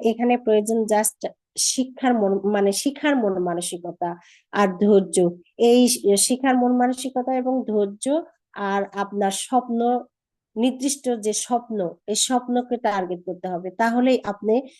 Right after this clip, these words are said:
এই ডিএক্সএন থেকেই আপনার ক্যারিয়ারটা গড়ে তুলতে পারবেন এবং নিজের একটা,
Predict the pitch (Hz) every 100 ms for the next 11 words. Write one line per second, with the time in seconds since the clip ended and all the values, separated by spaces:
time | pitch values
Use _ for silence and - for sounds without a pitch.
0 | _ 214 214 208 190 262 262 262 254 247
1 | 240 233 240 226 202 196 190 196 202 _
2 | _ _ - 208 190 190 185 185 185 180
3 | 175 175 175 175 165 170 165 170 - _
4 | _ _ _ _ _ - 208 208 233 285
5 | - - 214 220 214 208 202 -